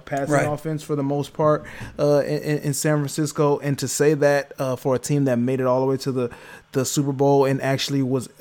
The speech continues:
Speaker 1: leading the game for most of the game, he's doing something really special.
Speaker 2: Yeah, to me, Kelce is a, a great player who has, who is made better by Patrick Mahomes.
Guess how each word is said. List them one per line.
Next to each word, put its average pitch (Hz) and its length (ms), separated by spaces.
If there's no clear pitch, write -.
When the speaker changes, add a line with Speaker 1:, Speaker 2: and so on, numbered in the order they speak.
Speaker 1:
leading 151 400
the 143 80
game 139 420
for 147 140
most 131 260
of 139 60
the 131 80
game, 139 360
he's 151 160
doing 139 240
something 127 260
really 120 220
special. - 400
Speaker 2:
Yeah, 160 140
to 139 160
me, 202 140
Kelce 170 580
is 147 160
a, 131 140
a 127 80
great 120 420
player 131 460
who 117 180
has, 107 240
who 143 120
is 131 140
made 131 420
better 120 360
by 104 560
Patrick 113 420
Mahomes. 107 600